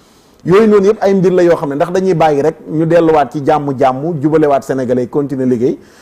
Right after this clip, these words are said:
wala yooyu war nañ ci dellusiwaat, leeral ko ba mu leer, bu ñuy baale ñu soog di wax waxu baale.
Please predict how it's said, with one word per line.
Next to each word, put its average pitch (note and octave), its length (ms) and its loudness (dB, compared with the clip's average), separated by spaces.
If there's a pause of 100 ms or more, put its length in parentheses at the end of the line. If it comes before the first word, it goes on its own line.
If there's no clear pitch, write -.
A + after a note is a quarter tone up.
(140)
wala D#3+ 200 2
yooyu E3 260 4
war E3+ 140 2
nañ F#3+ 160 -4
ci F3 80 -6
dellusiwaat, C3+ 420 0
leeral D3 340 2
ko - 120 -6
ba D3 120 0
mu F3 100 -2
leer, C3 200 0 (360)
bu C3 140 -2
ñuy D#3 140 -2
baale C3+ 320 0
ñu C#3+ 100 -4
soog C3+ 180 -6
di C3 60 -4
wax B2 140 -2
waxu A2 220 -6
baale. F2+ 220 -8